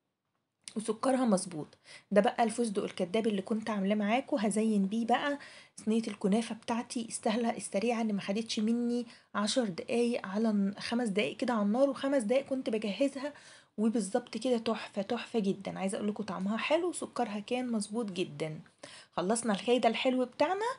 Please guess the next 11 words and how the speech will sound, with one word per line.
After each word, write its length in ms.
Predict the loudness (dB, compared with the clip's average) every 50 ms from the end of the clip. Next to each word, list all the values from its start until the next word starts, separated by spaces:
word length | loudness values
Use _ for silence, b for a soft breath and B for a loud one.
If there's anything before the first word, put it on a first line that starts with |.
| b b b b b b b b
خلاص 360 | -2 0 2 2 2 0 -2 -4
كده 220 | -8 -8 -6 -6
نخش 380 | -6 -2 0 0 0 2 2 0
بقى 340 | 0 0 -2 -2 -2 2
على 180 | 4 4 4 4
تتبيلة 460 | 2 -2 -4 -2 -2 0 0 0 0 -2
الفراخ، 440 | -4 -4 0 2 4 4 4 2 0
ودي 220 | -2 -2 -2 -2 -2
اهم 240 | 0 0 0 0
حاجة. 440 | 0 -2 -4 -8 -10 -12 -14 -18 -18 _ _ _ _ _ _ _ _ _ _ _ _ _ _ _ _ _ _ _ _ _ _ _ _ _ _ _ B B B B B B B B
تتبيلة 360 | 0 0 2 4 4 4 4